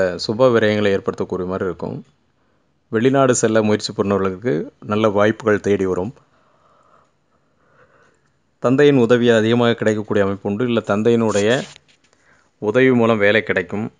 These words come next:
குடும்பத்தில் உங்களுடைய உறவினர்கள் மூலமாக ஆதரவு கிடைப்பதும், வீட்ல உள்ள பெரியவங்களுடைய ஆரோக்கியத்தில் கவனம் தேவைப்படக்கூடிய நாளம்-,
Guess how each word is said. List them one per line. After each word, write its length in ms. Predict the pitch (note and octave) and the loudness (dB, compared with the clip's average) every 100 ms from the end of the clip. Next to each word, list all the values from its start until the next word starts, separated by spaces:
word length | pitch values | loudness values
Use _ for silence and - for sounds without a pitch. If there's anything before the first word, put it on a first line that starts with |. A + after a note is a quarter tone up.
| _ - _ | _ -20 _
குடும்பத்தில் 560 | - A#2 B2+ A#2+ B2 A2 | -8 -4 -2 -2 0 0
உங்களுடைய 400 | G#2+ G#2 G2 F#2+ F#2 F2+ _ _ _ _ _ _ - | 2 0 2 0 0 -4 _ _ _ _ _ _ -10
உறவினர்கள் 640 | G2+ A#2 B2+ A#2+ G#2+ A2 C3 - _ _ _ _ _ _ _ _ _ _ _ _ _ _ _ _ _ _ B2 | -2 0 2 0 0 0 -2 -8 _ _ _ _ _ _ _ _ _ _ _ _ _ _ _ _ _ _ -4
மூலமாக 480 | A2+ A2+ G#2+ A2+ A#2 | -2 0 0 0 2
ஆதரவு 360 | G#2 A2+ A2+ | 2 2 0
கிடைப்பதும், 600 | G#2+ G2 F#2+ - G#2 B2+ | 0 -2 -2 -4 -2 0
வீட்ல 300 | A2 A2+ A#2 | 0 -2 0
உள்ள 160 | G#2 G2+ | 0 0
பெரியவங்களுடைய 640 | - A2+ A#2 A2+ G#2 G2 F#2+ F#2 - - G#2+ | 0 0 2 2 2 2 0 -2 -10 -10 -2
ஆரோக்கியத்தில் 540 | A2+ A#2 A2 G#2 C3 C3 | 2 2 0 -4 -4 -2
கவனம் 380 | G2+ A2 A#2 - | 0 0 0 0
தேவைப்படக்கூடிய 720 | G#2 G2+ F#2 G2 F#2+ F#2 A2+ F#3 - | 0 0 -2 -4 -4 -4 -4 -6 -10
நாளம்-, 420 | - G2 G2+ F#2+ | -6 -2 -2 -4